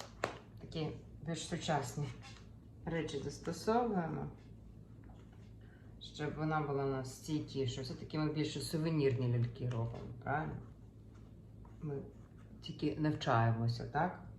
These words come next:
Всі трошки, потрошки всього, того, що залишив нам наш народ у спадщину.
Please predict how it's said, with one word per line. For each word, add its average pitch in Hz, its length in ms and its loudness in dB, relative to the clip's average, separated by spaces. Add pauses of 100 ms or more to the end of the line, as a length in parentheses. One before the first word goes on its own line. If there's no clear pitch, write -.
(260)
Всі - 260 -6
трошки, 135 460 0 (360)
потрошки 123 500 -2
всього, 185 480 2 (380)
того, 160 220 0
що 156 320 0
залишив 135 540 4
нам 123 320 6
наш 120 260 6
народ 127 440 2
у 123 40 -2
спадщину. - 600 -6